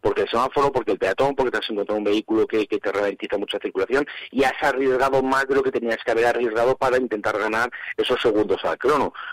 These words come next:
Un adelantamiento muy justo, un semáforo en amarillo fijo ahí un poco justito, un stop, mm, en el límite. Bueno, pues es-, esa,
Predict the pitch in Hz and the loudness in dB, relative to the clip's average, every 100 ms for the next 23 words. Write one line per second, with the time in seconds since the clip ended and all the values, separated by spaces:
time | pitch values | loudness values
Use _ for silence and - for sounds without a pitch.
0 | - 101 98 98 90 95 95 95 90 87 | -4 0 2 0 -2 -4 -2 -4 -2 -4
1 | - 165 - 147 160 156 - - 110 110 | 0 0 2 2 2 0 -8 -2 2 2
2 | 104 110 107 110 104 107 107 104 101 101 | 2 2 2 2 4 4 2 0 0 -2
3 | 101 104 110 110 107 127 113 110 113 120 | -4 -4 -2 -2 -4 -4 -2 -2 -4 -4
4 | 127 131 127 131 - 120 113 - 104 165 | -6 -8 -4 0 4 4 2 -2 -2 0
5 | - 165 147 - 131 123 117 123 123 135 | 2 4 4 2 2 4 4 4 2 2
6 | 160 147 - - - 101 101 113 165 143 | 2 0 -6 -18 -8 -2 2 4 4 4
7 | 147 - - - 107 170 - 110 - - | 2 0 -16 -2 0 0 -2 -4 -4 -6
8 | - - | -6 -10